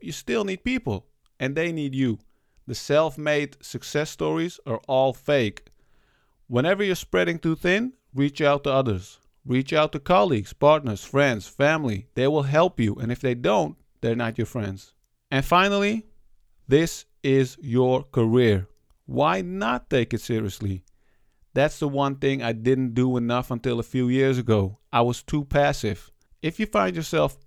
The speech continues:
unhappy with your career or how it's progressing, change.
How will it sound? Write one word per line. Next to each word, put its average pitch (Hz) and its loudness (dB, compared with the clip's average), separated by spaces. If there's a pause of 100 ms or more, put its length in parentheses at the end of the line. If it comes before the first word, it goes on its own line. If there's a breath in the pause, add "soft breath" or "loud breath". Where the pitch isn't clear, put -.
unhappy 151 0
with 156 -4
your 151 -2
career 151 -2
or 127 0
how 131 4
it's 127 -2
progressing, 170 0 (240)
change. 135 -4